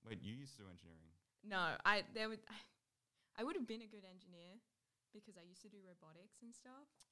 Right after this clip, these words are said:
Speaker 1: Oh, okay.
Speaker 2: But no, I've sort of left that, I've left that life behind me in, like, twenty twelve.
Speaker 1: Yeah.
Speaker 2: So, yeah, but I don't, yeah, so I'm not, I don't understand any of this.
Speaker 1: Damn.
Speaker 2: So what is engineering camp?
Speaker 1: Engineering camp?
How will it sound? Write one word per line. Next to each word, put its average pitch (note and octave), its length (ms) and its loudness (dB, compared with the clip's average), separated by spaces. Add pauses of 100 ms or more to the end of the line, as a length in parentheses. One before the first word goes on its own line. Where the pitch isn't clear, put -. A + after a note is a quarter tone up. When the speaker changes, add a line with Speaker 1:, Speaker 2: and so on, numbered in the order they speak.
Speaker 1:
Oh, B2+ 160 -8
okay. G2 400 -6
Speaker 2:
But F3 320 2 (240)
no, F#3 480 0
I've F#3 160 2
sort F#3+ 240 -4
of - 80 -20
left E3+ 240 -18
that, D#3+ 240 -16 (160)
I've G#3 80 -20
left F3+ 160 -20
that E3 160 -20
life D#3+ 160 -18
behind D#3+ 400 -16
me D#3+ 240 -16
in, F3+ 80 -20
like, D#3+ 240 -20
twenty E3 160 -18
twelve. D#3+ 400 -16 (480)
Speaker 1:
Yeah. F#2 240 -12
Speaker 2:
So, E3 80 -14 (160)
yeah, D#3+ 320 2
but - 160 2
I F3 80 10
don't, G3 240 2
yeah, F3+ 240 4
so E3+ 240 0 (320)
I'm G3+ 160 -14
not, F#3+ 160 -12 (880)
I F3+ 80 0
don't F#3+ 160 2
understand F3 480 -2
any F3+ 240 -12
of D#3+ 80 -20
this. - 160 -20 (480)
Speaker 1:
Damn. G2 320 -12 (440)
Speaker 2:
So F3+ 60 -14 (720)
what A3+ 240 4
is A#3+ 160 -4
engineering F3 560 -14
camp? - 160 -20 (560)
Speaker 1:
Engineering A#2 400 -10
camp? A#2 280 -10